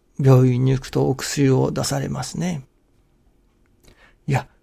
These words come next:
これは薬は毒だと教えてくださるから、もう飲まないことにしよう。」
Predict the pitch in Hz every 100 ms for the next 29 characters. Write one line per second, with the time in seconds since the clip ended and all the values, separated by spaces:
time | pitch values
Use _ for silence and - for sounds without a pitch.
0 | _ - 123 147 156 127 - - 151 175
1 | 160 139 139 208 196 - 117 131 - 147
2 | 143 139 - 131 80 80 - - - -
3 | _ _ _ _ _ _ _ _ _ _
4 | _ _ _ _ _ _ _ _ _ -
5 | - 139 113 127 127 151 175 220 170 -
6 | 127 143 135 - - - -